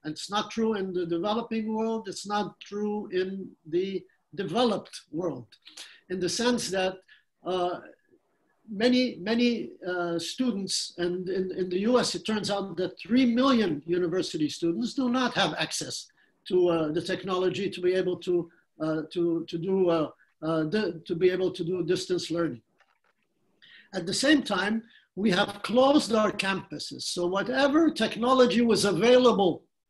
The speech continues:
to students on campus is now no longer available. And it has to be technology that has to be at home.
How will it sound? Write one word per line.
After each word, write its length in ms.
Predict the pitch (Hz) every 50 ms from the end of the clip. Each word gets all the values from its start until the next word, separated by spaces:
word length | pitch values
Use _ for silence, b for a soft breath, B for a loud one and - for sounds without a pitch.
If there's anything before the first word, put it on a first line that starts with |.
| _ -
to 100 | - 185
students 760 | - - - - 190 175 185 220 220 - - - - - - - 175
on 160 | 185 190 160
campus 600 | - 196 180 170 156 - 214 220 - - - - B B B B B
is 220 | 226 196 147 185
now 400 | 233 240 233 240 254 247 247 247 202 190
no 180 | 226 247 240
longer 380 | 247 240 240 240 240 220 226 233
available. 580 | 226 208 190 247 240 214 170 127 131 135 143
And 140 | 160 160 -
it 120 | 147 - -
has 260 | 139 208 247 - -
to 100 | - 208
be 140 | 170 214 196
technology 680 | - 202 190 - 196 202 202 196 196 185 139 185 196 180
that 200 | 185 180 180 -
has 220 | 160 180 190 -
to 80 | - 180
be 140 | 160 165 165
at 120 | - - -
home. 360 | 180 208 233 269 254 240